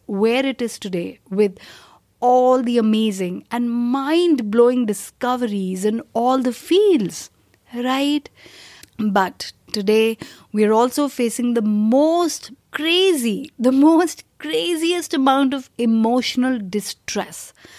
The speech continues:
because of this modern day pressure and the invention of artificially created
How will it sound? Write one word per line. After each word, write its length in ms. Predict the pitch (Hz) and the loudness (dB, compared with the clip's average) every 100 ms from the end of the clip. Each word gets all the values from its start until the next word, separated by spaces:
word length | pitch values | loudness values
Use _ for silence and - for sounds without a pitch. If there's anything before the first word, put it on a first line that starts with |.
| - - - | -20 -20 -12
because 840 | 208 202 - 208 208 202 202 196 - | -8 -6 0 2 4 4 2 -2 -8
of 280 | - 190 185 | -6 -6 -8
this 300 | 196 196 190 208 | -8 -6 -6 -4
modern 500 | 208 214 226 233 240 | 2 4 4 4 2
day 220 | 220 220 | 2 2
pressure 800 | 214 - 254 240 - 214 175 170 - - - - _ - | 0 -6 -6 -6 -6 -6 -6 -10 -16 -20 -20 -20 _ -10
and 480 | 185 190 196 202 196 | -6 -4 -4 -4 -2
the 140 | 214 | 0
invention 920 | 220 208 262 277 294 - 214 202 226 - | 2 2 2 4 2 0 -4 -4 -8 -6
of 460 | 214 214 208 208 - _ | -4 -2 -2 -4 -14 _
artificially 880 | 254 285 294 311 285 277 - 262 277 | -2 0 0 -2 -2 -4 -2 -2 -2
created 760 | 262 - 226 214 220 214 220 202 | -2 -6 -2 0 0 2 0 -2